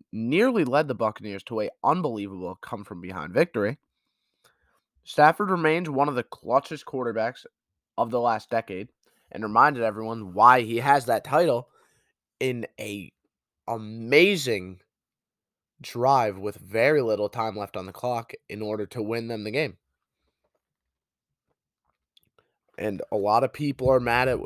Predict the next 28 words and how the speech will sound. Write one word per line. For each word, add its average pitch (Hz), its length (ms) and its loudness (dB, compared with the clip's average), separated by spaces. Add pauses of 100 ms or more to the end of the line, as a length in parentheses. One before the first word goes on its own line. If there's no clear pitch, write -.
(140)
Todd 117 320 0
Bowles' 110 380 -4
decision 113 460 -4
to 110 80 -6
blitz 104 300 -2
on 82 140 -10
that 67 160 -12
play, 67 320 -10
and 92 200 -10 (440)
I 160 140 6
agree. 180 320 0 (600)
I 117 100 -4
completely 135 540 0
agree. 107 260 -2 (840)
I 131 120 6
don't 156 240 4
understand 175 520 0
why 127 240 4
so 131 220 -2
many 131 180 0
defenders 110 560 -2
are 95 240 -2 (340)
willing 151 360 6
to 139 100 -8
get 147 160 4
all 123 180 6
fancy, 117 640 -6 (1040)
or 120 420 -4